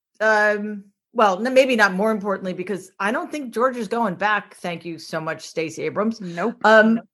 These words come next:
Speaker 1: but we won the majority. I don't give a shit that it's a one vote majority. We won the, the, the Senate. And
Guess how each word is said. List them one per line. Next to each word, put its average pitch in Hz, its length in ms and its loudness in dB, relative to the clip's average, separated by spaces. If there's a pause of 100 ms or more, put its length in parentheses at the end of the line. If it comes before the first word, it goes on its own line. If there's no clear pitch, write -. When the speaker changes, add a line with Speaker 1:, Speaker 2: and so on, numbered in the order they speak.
(120)
Speaker 1:
but 277 160 6
we 302 140 6
won 302 420 4
the 294 80 4
majority. 294 400 2
I 247 140 2
don't 269 180 2
give 254 140 2
a 285 60 -4
shit 226 240 0
that 214 120 0
it's 196 140 -4
a 202 60 0
one 190 300 0
vote 180 220 2
majority. 180 460 -2
We 202 160 -2
won 220 500 2
the, 196 540 -2
the, 185 240 -4 (180)
the 208 100 -2
Senate. 175 460 0 (460)
And 214 280 2